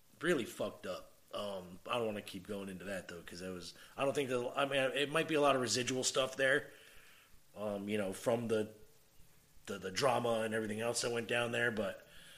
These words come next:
'cause they do say that, um, you know, your spirit or whatever will hang around if there's, uh, like, if it's been, I wanna say, like,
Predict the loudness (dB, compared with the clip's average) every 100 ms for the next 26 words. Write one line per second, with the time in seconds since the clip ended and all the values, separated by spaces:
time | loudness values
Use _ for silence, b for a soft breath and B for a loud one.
0 | B B B 2 4 4 4 6 8 8
1 | 8 6 8 6 6 4 -2 -6 -12 -20
2 | -10 -4 0 0 0 -2 -4 -14 -20 -8
3 | -2 0 0 4 10 10 10 8 4 4
4 | 4 4 4 2 4 2 4 2 2 4
5 | 6 4 2 0 0 -2 -10 B B B
6 | B B -4 0 0 -2 -6 -14 -20 -20
7 | -20 -20 -20 -16 -8 -6 -6 -6 -6 -4
8 | -2 -2 -4 -6 -12 -18 -20 -20 -20 _
9 | -20 -20 -20 _ -20 -20 -20 -20 -12 B
10 | B B -6 -4 0 2 2 0 -4